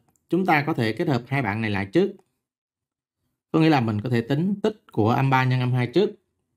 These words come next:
Được bao nhiêu mình nhân cho bốn. Hoặc là bốn nhân cho cái tích này. Đó, thì hai cái việc này nó bằng nhau. Thì lúc này âm ba nhân âm hai thì chúng ta được là ba nhân hai. Nhân hai số nguyên âm.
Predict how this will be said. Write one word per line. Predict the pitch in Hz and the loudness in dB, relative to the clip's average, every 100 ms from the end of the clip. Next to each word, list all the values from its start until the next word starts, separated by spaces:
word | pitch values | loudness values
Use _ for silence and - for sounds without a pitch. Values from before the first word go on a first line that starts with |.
| _ _ _ _ _ _ _ | _ _ _ _ _ _ _
Được | - 123 | -2 2
bao | 123 | 2
nhiêu | 135 127 | 2 2
mình | 107 | 0
nhân | 117 117 | -2 -2
cho | 120 113 113 - | -2 -4 -8 -4
bốn. | 117 127 - - _ _ _ _ _ _ _ _ - | 0 0 0 -14 _ _ _ _ _ _ _ _ -6
Hoặc | 117 123 | -2 0
là | 110 107 139 | 0 0 2
bốn | 139 156 202 | 2 2 0
nhân | 151 127 | -2 -2
cho | 127 | -4
cái | 131 | -6
tích | - | -4
này. | 139 104 _ _ _ _ _ _ _ _ _ _ _ _ _ _ 107 | -4 -4 _ _ _ _ _ _ _ _ _ _ _ _ _ _ -6
Đó, | 101 104 104 | -4 -2 2
thì | 110 101 | 2 4
hai | 127 135 | 2 2
cái | 139 | 0
việc | 131 104 | -2 -2
này | 107 | -4
nó | 107 | -4
bằng | 123 | -4
nhau. | 104 123 123 - _ _ _ _ _ _ _ _ _ _ _ | 0 0 0 -14 _ _ _ _ _ _ _ _ _ _ _
Thì | 131 | 6
lúc | 151 208 | 6 6
này | 151 | 2
âm | 143 | 0
ba | 151 151 | 0 0
nhân | 151 | 0
âm | 147 | 0
hai | 147 147 | 0 0
thì | 143 117 110 | 0 0 -2
chúng | 143 | -4
ta | 160 | -2
được | 117 110 | -2 -2
là | 110 101 104 _ | -2 -4 -6 _
ba | 131 | -2
nhân | 131 127 | 2 4
hai. | 131 110 - _ _ _ _ _ _ _ - | 4 2 -6 _ _ _ _ _ _ _ -2
Nhân | 139 143 | 2 4
hai | 143 131 | 4 2
số | 147 | 0
nguyên | 156 131 | 0 0
âm. | 131 | 0